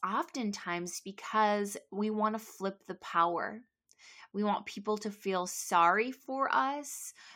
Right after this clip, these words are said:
so that we get off the hook. And it's not to say that there's not ever an, uh,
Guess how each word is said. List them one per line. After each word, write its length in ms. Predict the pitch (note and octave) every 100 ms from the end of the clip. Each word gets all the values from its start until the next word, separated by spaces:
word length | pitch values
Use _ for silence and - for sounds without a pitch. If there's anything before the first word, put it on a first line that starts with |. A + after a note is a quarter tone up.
| -
so 240 | - A3
that 220 | G3+ G3
we 160 | G#3+ G3
get 160 | F#3+
off 240 | F3+ F3 -
the 120 | E3 -
hook. 120 | - - _ - _ _ _ _ _ _ _ _ _ _ _ _ _ _ _ _ -
And 100 | A#3
it's 180 | A#3 -
not 240 | A3 A#3+
to 80 | -
say 300 | - - G3
that 200 | G3+ F#3+
there's 240 | F3 F3 F3+
not 360 | F3 E3+ F#3 -
ever 680 | - F3+ F3 F3 E3+ E3 - _ _ _ _ _ -
an, 220 | F#3 F3 - - -
uh, 480 | E3+ D#3+ A2+ G2